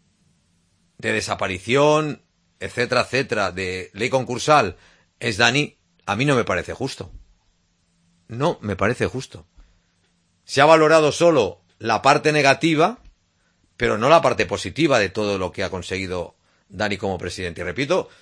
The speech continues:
sé que me estoy metiendo en un berenjenal para algunos y que me van a decir de todo, como si yo fuera aquí el, el abogado defensor. Y no es que quiera ser el abogado defensor, pero repito,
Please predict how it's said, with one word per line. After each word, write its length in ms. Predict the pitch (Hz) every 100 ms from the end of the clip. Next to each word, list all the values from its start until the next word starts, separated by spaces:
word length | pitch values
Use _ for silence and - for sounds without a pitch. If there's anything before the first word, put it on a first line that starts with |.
| _
sé 160 | - 131
que 80 | 151
me 80 |
estoy 160 | 143 135
metiendo 540 | 127 107 151 131 107
en 100 | 90
un 100 | 104
berenjenal 560 | 117 127 123 127 143 160
para 200 | 127 98
algunos 500 | 101 143 156 196 - _ _ _ -
y 120 | 113
que 100 | 107
me 100 | 98
van 180 | 107 120
a 440 | 127 131 131 123 - _ - _ _ _ _ _ _ _ _ _ _ _ _ _ _ -
decir 380 | 92 113 139
de 120 | 127 127
todo, 480 | 156 156 180 208 _ _ _ _ _ _ _ _ _ _
como 220 | 110 110
si 160 | 98 95
yo 100 | 113
fuera 220 | 127 123
aquí 280 | - 123 143
el, 260 | 123 104
el 80 | 92
abogado 400 | 98 95 107 117
defensor. 520 | 113 107 95 175 175
Y 60 | 107
no 80 | 131
es 60 |
que 120 | 139 143
quiera 220 | 143 127
ser 140 | 135
el 80 | 127
abogado 240 | 113 110
defensor, 360 | 104 104 104 160
pero 160 | 117 101
repito, 440 | 98 139 113 98